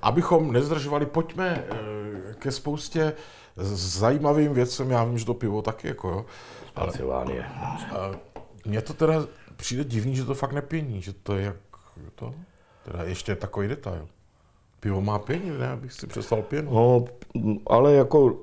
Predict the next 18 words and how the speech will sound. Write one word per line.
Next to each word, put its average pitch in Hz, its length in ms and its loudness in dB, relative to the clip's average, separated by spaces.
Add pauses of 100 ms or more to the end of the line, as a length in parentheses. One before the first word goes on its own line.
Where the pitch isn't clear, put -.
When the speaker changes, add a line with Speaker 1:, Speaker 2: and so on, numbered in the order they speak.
(100)
Speaker 2:
různý 101 360 0
pivní 123 300 2
styly 117 540 2 (400)
mm, 95 340 -8 (160)
pěněj 107 360 6
různě, 85 440 0
některý 90 400 -4 (220)
dokonce 87 340 -4
nemusej, 71 580 2
některý 82 320 -4
ani 87 180 0
nemají, 73 480 0 (680)
ale 104 140 2
je 107 40 2
fakt, 107 180 2
že 117 80 -2
u 101 80 -2
le-, 92 120 2